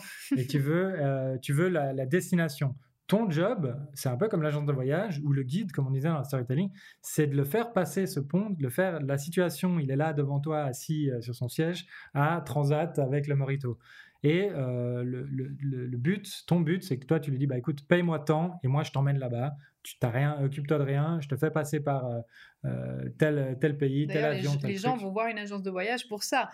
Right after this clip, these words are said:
Speaker 1: Exactement.
Speaker 2: moi, ça m'intéresse pas, tout ça, tu t'occupes des problèmes et puis moi, je m'occupe juste de mettre mes fesses dans l'avion et d'aller boire mon mojito, c'est tout, quoi.
Speaker 1: Exactement.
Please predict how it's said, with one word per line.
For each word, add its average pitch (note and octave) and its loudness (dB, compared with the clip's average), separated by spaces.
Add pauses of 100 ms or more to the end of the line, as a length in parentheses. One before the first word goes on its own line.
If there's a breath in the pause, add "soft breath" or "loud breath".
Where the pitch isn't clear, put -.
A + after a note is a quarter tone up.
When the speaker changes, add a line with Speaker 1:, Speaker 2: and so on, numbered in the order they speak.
(160 loud breath)
Speaker 1:
Exactement. F#3+ 2
Speaker 2:
moi, B3 4
ça C4 0
m'intéresse G#3 0
pas, C4 4
tout B3 -4
ça, C#4 2
tu - -10
t'occupes B3+ 2
des B3 0
problèmes B3 0
et A3 -4
puis G#3+ -4
moi, A#3+ 2
je A#3+ -8
m'occupe G#3+ -4
juste B3+ -2
de A#3 0
mettre B3+ -2
mes B3 0
fesses B3 0
dans A#3+ 0
l'avion A#3 0
et B3 -2
d'aller G#3+ 0
boire A3+ 2
mon A3+ -4
mojito, G#3+ -2
c'est G3 -6
tout, G3 -4
quoi. E3+ -2
Speaker 1:
Exactement. F3 2